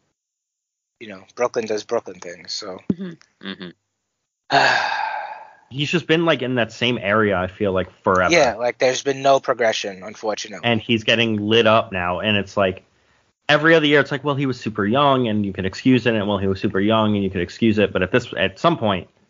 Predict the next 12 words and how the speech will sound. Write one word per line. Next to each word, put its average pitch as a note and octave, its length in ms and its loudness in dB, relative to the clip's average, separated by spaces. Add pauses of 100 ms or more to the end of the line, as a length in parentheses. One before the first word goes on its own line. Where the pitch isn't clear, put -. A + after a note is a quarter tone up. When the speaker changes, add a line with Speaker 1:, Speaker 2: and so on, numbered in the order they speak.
Speaker 3:
he's A2 160 -2
not A2+ 180 2
super G2+ 220 -6
young G2+ 240 2
anymore. F2 440 -6
Like, F#2+ 180 -2
he's G#2+ 140 -4
still A#2 280 2
younger F#2+ 320 0
than, F2 280 -8 (840)
he's A2 200 -4
still A#2 220 0